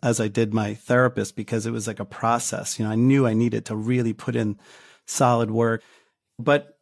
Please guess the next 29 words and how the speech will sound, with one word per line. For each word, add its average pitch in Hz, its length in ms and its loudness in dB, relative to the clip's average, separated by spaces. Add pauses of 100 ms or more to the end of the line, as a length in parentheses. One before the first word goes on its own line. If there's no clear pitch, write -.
(140)
you 196 300 2
equipped 185 340 2
me 135 500 6
with 120 180 2
a 120 40 6
lot 110 240 4
of 110 120 -4
tools - 540 -4 (180)
and 113 260 0
stuff 127 320 2
you 120 140 2
just 117 200 0
need 113 240 2
to 110 80 -2
hear, 110 400 -2 (280)
you 151 100 -4
know. 104 180 -8 (220)
And 110 420 -6
if 117 140 -6
I'm 120 140 0
gonna 110 160 0
jump 113 280 0
right 110 180 2
to 113 100 -4
one 113 120 2
of 107 60 2
your 101 100 -2
first 107 320 -4
episodes, 107 640 -2